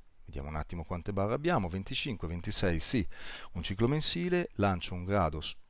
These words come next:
se anche solo lateral rialzista, lancia un ciclo superiore di due gradi, quindi un semestrale, ok? Che dovremmo vedere che cosa vuole fare a questo punto, quanto spingere, perché qui siamo scesi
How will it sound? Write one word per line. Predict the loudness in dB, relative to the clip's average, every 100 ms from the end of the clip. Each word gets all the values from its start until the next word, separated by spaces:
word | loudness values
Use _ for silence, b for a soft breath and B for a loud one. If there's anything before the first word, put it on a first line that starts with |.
| -16
se | -4 2 6 6 4
anche | 0 0 -2 -6 -6
solo | -6 -2 0 2
lateral | 2 2 2 4 4 4 0 -2
rialzista, | -2 0 -2 -4 -4 0 0
lancia | 0 -2 -4 -4 -6
un | -8 -4
ciclo | -2 -4 -6 -8 B B
superiore | -4 0 2 4
di | 2
due | 2 2
gradi, | 4 4 2
quindi | -4 -8 -6
un |
semestrale, | -4 0 0 0 -2 -2 0 0 -2 -4 -12 -20 -20
ok? | -12 -4 -2 -2 -4 B B B B B
Che | 4 4 4 -10 -10 -10 -12 -12 -12 -14 -2
dovremmo | 0 2 0 2
vedere | 2 2
che | 2
cosa | 2 2
vuole | 2 0
fare | 2 2 2 2 -2 -4 -14 -16 -8
a | -4
questo | -2 -2 -4
punto, | -4 -6 -6
quanto | -2 0 0 -2
spingere, | -2 0 0
perché | 0 -2
qui | -2
siamo | -2 -2
scesi | -2 2 2 2 -2 -6